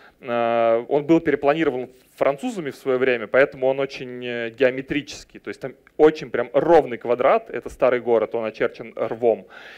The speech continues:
И внутри все улицы, они как под линейкой прочерчены, там невозможно воз-, потеряться. Очень всё во-, вот, вот так вот, геометрично. Вот поэтому в самом центре как раз находится этот Чеди Луанг.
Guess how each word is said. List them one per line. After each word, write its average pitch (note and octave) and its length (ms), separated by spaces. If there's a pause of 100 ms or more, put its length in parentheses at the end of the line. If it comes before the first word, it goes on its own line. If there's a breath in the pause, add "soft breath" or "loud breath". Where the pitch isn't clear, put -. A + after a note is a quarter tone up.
(100)
И D3 80
внутри D3 380
все C3+ 200
улицы, D3 360
они A#2+ 180
как A#2+ 180
под B2 140
линейкой A#2+ 480
прочерчены, A2 680
там G#2+ 160
невозможно A#2 540
воз-, G#2 260
потеряться. C3+ 640 (400 loud breath)
Очень A#2+ 240
всё A#2 220
во-, G#2 160
вот, A2 220
вот G#2+ 180
так F#2 180
вот, F#2+ 120
геометрично. G#2+ 760 (360 loud breath)
Вот G#2+ 160
поэтому A#2+ 300
в - 60
самом C3+ 260
центре B2 320
как A2 160
раз A2 160
находится A2 460
этот G2+ 160
Чеди A2+ 240
Луанг. E3+ 500